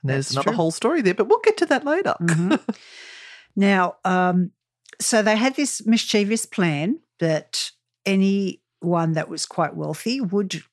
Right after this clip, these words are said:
Speaker 2: literally be polished off, never to be found again. The victims, the victim's horse would then be taken to a distance and disguised.
Speaker 1: <laughs>
Speaker 2: I don't, I don't know how you disguise a
Speaker 1: They
Speaker 2: horse.
Speaker 1: put a frock on it. <laughs>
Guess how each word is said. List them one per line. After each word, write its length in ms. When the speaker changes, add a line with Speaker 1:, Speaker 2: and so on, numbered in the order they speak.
Speaker 2:
literally 400
be 160
polished 460
off, 180
never 220
to 120
be 100
found 340
again. 420
The 80
victims, 680
the 80
victim's 440
horse 680
would 180
then 180
be 100
taken 400
to 160
a 20
distance 500
and 200
disguised. 1160
Speaker 1:
<laughs> 260
Speaker 2:
I 120
don't, 220
I 80
don't 240
know 180
how 140
you 160
disguise 540
a 60
Speaker 1:
They 100
Speaker 2:
horse. 140
Speaker 1:
put 120
a 60
frock 400
on 140
it. 140
<laughs> 100